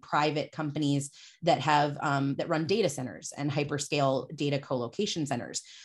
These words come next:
Their clients are people like Microsoft and Apple and Google. And those are, bar none, best in the world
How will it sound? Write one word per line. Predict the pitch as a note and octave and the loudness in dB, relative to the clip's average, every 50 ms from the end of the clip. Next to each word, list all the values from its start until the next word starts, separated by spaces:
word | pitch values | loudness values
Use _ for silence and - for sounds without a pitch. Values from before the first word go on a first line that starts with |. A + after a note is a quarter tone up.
| - - | -8 0
Their | D#3 F3+ F3 F#3+ | 4 4 4 4
clients | - - G3+ F#3 F3+ F3 E3+ F3 - | 4 2 4 6 6 6 4 2 0
are | E3 D3+ | -2 -2
people | - E3+ D#3 D3+ D#3+ D3+ | -2 -4 -2 0 2 4
like | D3+ D3 D3 - - | 4 2 2 2 0
Microsoft | E3 F3 E3+ F3 E3 - D3+ B2+ C3+ - - | 0 0 0 -2 -2 0 0 0 0 -2 -8
and | D3 - - | -12 -8 -4
Apple | - E3 F3 - - C#3 A#2 - - | 0 0 0 0 0 -2 -4 -4 -2
and | D3 D3 C3+ C#3+ | 0 0 0 0
Google. | F3 F3+ F3+ F3+ E3 D3+ B2 F#2+ F#2 F#2+ - - - - - - - - | 2 2 2 2 2 0 -2 -2 -2 -8 -10 -14 -20 -20 -20 -12 0 4
And | F#3+ F3 F3 F3 E3+ - - | 6 6 6 6 4 0 -2
those | - D#3+ G3 G#3+ A#3+ A#3 - - | 2 4 6 6 6 4 2 2
are, | F3 E3+ E3+ E3+ E3 E3 D#3+ - _ _ _ _ - | 2 4 4 4 2 0 -2 -4 _ _ _ _ -14
bar | D3 C#3 F3 F3+ G3 G3 G3+ | -4 0 2 4 4 4 4
none, | F#3+ D#3+ D#3 D3+ D3+ D3+ D3+ D3+ D3 _ _ _ - | 4 2 2 2 2 0 -2 -4 -6 _ _ _ 0
best | F3 F3 E3+ - - - | 0 0 0 -2 0 2
in | F#3+ F#3+ | 4 4
the | F#3+ F#3 | 6 6
world | G#3 B3 C#4 G#3+ C#3+ C3 B2 C#3 E3+ F3+ | 6 8 8 8 6 4 2 -2 -4 -6